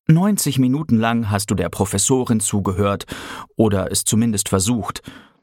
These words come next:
Denn irgendwann hast du angefangen, darauf zu achten,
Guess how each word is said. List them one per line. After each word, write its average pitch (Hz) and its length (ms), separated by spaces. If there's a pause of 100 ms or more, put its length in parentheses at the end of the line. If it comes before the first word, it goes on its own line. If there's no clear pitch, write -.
(500)
Denn 143 280
irgendwann 156 520
hast 123 160
du 117 100
angefangen, 165 540
darauf 117 300
zu - 180
achten, 151 400